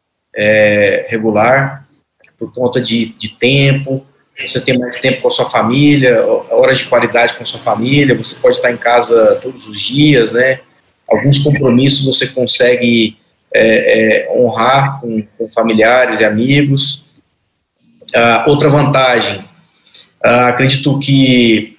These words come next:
hoje a aviação não regular, dependendo da, da, do, do emprego, você tem remunerações muito gratificantes, né? Tem, tem, tem empregos e oportunidades extraordinárias na aviação não regular.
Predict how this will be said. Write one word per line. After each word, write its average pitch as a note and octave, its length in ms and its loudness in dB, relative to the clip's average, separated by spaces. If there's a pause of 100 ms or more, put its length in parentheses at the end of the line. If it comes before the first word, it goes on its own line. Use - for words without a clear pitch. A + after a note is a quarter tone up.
(140)
hoje C#3 400 4
a B2+ 40 2
aviação B2 440 0
não C3 80 2
regular, B2+ 840 2 (240)
dependendo B2+ 640 2
da, B2 360 4
da, A2+ 420 0 (240)
do, A2 100 -4
do A#2 120 0
emprego, B2+ 500 2
você B2 300 0
tem A#2+ 540 0
remunerações B2 960 0
muito C3 400 0
gratificantes, B2 920 -2
né? A#2 280 0 (240)
Tem, A2 220 -2
tem, A2 320 -2 (340)
tem A#2+ 120 0
empregos C3 460 2
e C3 40 0
oportunidades B2+ 680 0
extraordinárias C3 760 0
na A#2+ 80 2
aviação A#2 420 0
não A#2 100 -6
regular. A#2 760 0